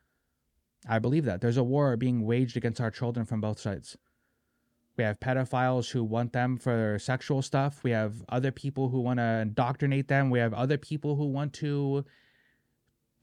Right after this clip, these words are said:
show them stuff at a young age that they, maybe they shouldn't be knowing about. Right?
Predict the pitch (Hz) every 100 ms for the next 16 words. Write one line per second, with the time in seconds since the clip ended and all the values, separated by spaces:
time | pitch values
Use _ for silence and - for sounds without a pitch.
0 | - - - 143 151 147 - 156 151 151
1 | 143 139 143 143 151 147 139 127 131 147
2 | 156 151 - 160 160 170 208 143 98 73
3 | - _ _ _ _ _ _ _ _ -
4 | 107 135